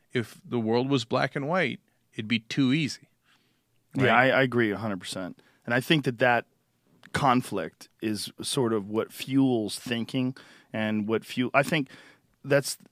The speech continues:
Speaker 2: the yin and yang of life. You, you almost need conflict to tr-, sort of motivate you to work things out, motivate you to improve, motivate you to evolve and to change and to grow and to,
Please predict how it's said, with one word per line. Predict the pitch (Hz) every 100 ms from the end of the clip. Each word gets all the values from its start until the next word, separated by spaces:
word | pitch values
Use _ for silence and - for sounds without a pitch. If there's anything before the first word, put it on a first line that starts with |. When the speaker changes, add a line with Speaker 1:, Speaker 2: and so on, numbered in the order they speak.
| _
Speaker 2:
the | 127 135 131
yin | 127 151
and | 151 139
yang | 127 143 143 139
of | 117
life. | 127 165 87 - 82
You, | 95 110 123
you | 113 120 127
almost | 143 143 127 110
need | 120 143 147 135 110 - - - -
conflict | 131 135 143 113 104 - -
to | 104 - -
tr-, | - 120 - -
sort | - 127
of | 110 92 104
motivate | 113 131 135 113 110
you | 110 107
to |
work | 98 123 120
things | 127 110 110
out, | 123 90 - -
motivate | - 123 123 117 110
you | 117 107
to |
improve, | 95 90 - 135 123 123 110
motivate | 110 110 110 113
you | 117 107
to | 98
evolve | 92 92 113 113 113 113 101
and | 87
to | -
change | - 123 120 117 110 101
and | 92
to | 90
grow | 104 120 113 113 107 95
and | 90
to, | -